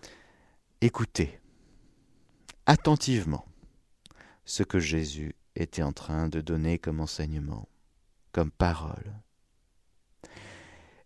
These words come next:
Et dans la lumière de l'accomplissement, il reconnaît que, en effet, cette joie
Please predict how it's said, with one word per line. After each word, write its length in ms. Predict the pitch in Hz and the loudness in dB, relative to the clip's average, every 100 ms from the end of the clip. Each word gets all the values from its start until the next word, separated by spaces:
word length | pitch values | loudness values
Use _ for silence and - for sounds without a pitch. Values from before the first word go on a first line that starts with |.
| - | 8
Et 320 | 123 123 120 | 12 12 12
dans 140 | 110 110 | 12 12
la 100 | 107 | 12
lumière 320 | 110 117 110 | 12 10 12
de 60 | |
l'accomplissement, 960 | 101 101 104 92 90 - 95 139 165 139 | 12 10 6 0 0 2 6 8 10 10
il 420 | 95 90 92 87 | 8 4 4 4
reconnaît 640 | 87 95 - 82 82 101 117 - - - - - _ | 4 4 4 4 4 2 0 -12 -20 -20 -20 -20 _
que, 420 | - 87 85 82 - _ _ - | -2 2 4 2 0 _ _ -2
en 180 | 87 | 0
effet, 520 | 85 76 - 73 - _ _ _ _ _ _ | 0 -2 -4 -6 -6 _ _ _ _ _ _
cette 400 | - - 85 80 | -12 -6 -4 -4
joie 560 | 76 71 71 71 55 | -4 -4 -4 -6 -8